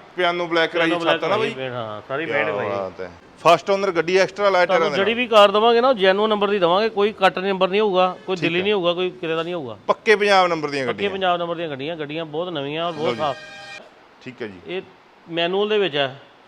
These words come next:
Speaker 1: ਹੂੰ।
Speaker 2: ਇਹ ਵਨ ਪੁਆਇੰਟ ਫਾਈਵ ਲੀਟਰ ਚੱਲ, ਇੱਕੀ ਲੱਖ ਰੁਪਏ ਦੀ ਨਵੀਂ ਹੈ ਗੱਡੀ ਇਹ।
Speaker 1: ਇੱਕੀ ਲੱਖ ਦੀ ਨਵੀਂ ਆ,
Speaker 2: ਨਵੀਂ।
Speaker 1: ਚੱਲੀ ਸਤਾਈ ਅਠਾਈ ਸੌ।
Speaker 2: ਸਤਾਈ ਅਠਾਈ ਸੌ।
Speaker 1: ਤੇ ਆਪਾਂ ਕਿੰਨੇ ਦੀ ਦੇਣੀ ਹੈ ਇਹ?
Speaker 2: ਸਾਢੇ ਚੌਦਾਂ ਦੀ।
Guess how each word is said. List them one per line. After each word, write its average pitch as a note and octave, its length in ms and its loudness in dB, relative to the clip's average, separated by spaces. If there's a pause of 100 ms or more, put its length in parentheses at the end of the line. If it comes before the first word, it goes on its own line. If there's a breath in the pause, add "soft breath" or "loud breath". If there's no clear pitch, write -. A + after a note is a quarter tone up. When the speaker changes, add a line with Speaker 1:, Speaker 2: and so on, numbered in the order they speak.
(140)
Speaker 1:
ਹੂੰ। A2+ 200 -12 (880)
Speaker 2:
ਇਹ E3 80 -2
ਵਨ E3+ 160 0
ਪੁਆਇੰਟ G3 220 -2
ਫਾਈਵ F3 180 4
ਲੀਟਰ F3 260 -4
ਚੱਲ, D#3 260 -4
ਇੱਕੀ A#3 300 -6
ਲੱਖ A3 220 0
ਰੁਪਏ G3 160 -2
ਦੀ F#3+ 80 -4
ਨਵੀਂ D3 280 -4
ਹੈ A2+ 80 -8
ਗੱਡੀ A2 180 -10
ਇਹ। G#2 60 -14 (600)
Speaker 1:
ਇੱਕੀ F#3 320 -12
ਲੱਖ G3 240 2
ਦੀ G3+ 80 -10
ਨਵੀਂ E3+ 260 -4
ਆ, G#3 40 0
Speaker 2:
ਨਵੀਂ। C#3+ 100 -8
Speaker 1:
ਚੱਲੀ G3 220 -4
ਸਤਾਈ E3+ 260 -2
ਅਠਾਈ D3 200 -4
ਸੌ। A2+ 160 -4
Speaker 2:
ਸਤਾਈ C#3+ 180 -2
ਅਠਾਈ B2 240 -8
ਸੌ। G#2 160 -16 (360)
Speaker 1:
ਤੇ E3 140 -10
ਆਪਾਂ D#3+ 240 0
ਕਿੰਨੇ D#3+ 260 -6
ਦੀ D3 60 -12
ਦੇਣੀ C#3+ 220 -6
ਹੈ C3 60 -6
ਇਹ? B2 60 -12
Speaker 2:
ਸਾਢੇ E3+ 200 0
ਚੌਦਾਂ D3 260 -4
ਦੀ। A2 100 -12